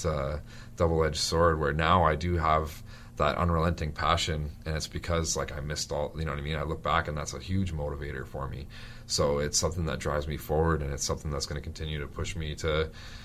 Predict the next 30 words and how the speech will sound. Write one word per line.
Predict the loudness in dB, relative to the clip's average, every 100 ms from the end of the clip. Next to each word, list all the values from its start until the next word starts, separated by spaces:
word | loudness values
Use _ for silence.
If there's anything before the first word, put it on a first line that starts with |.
| -4
to | 0 2
reach, | 2 2 2
you |
know, | 4 4 2 -2 -8 -10 -2
uh, | 2 2
the | 0
goal | 2 6 6
is | 6
impact. | 2 4 2 0 -6 -10 -4
Obviously, | -2 0 0 0 2
I | 2
do | 0
wanna | 2 2 2 0 -4 -6 -6 -2
get | -2
to | -2
be | -2 -2
an |
Impact | -2 -2 -2 -2
wrestler. | 0 0 0 0
I | 0
wanna | 0 -2
be | -2
on | -2 -4
T | -4 -6
V. | -4 -2 0
I |
wanna, | 0 -2 -6 -10 -16 -14 -12 0
you | 4
know, | 4
r-, | 4